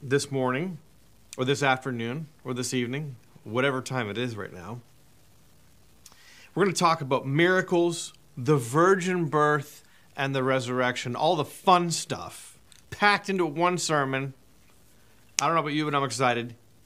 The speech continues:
Here we go. So I'm married to Jasmine. We've been married for eight years, and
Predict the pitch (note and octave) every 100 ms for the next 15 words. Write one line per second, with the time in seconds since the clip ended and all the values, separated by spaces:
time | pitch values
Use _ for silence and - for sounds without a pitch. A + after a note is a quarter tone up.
0 | _ - _ _ _ _ - D3 C#3 B2
1 | A#2 F#2 - _ _ _ - - D#3 F3
2 | F3 D#3 B2+ C3+ C3 C3+ D#3 E3+ - _
3 | - - - - - B2+ C3 B2+ B2+ B2+
4 | A#2+ B2 A2+ G#2+ G#2+ A#2 B2+ - - -
5 | - - - - A#2 A#2+ A#2 A#2 A2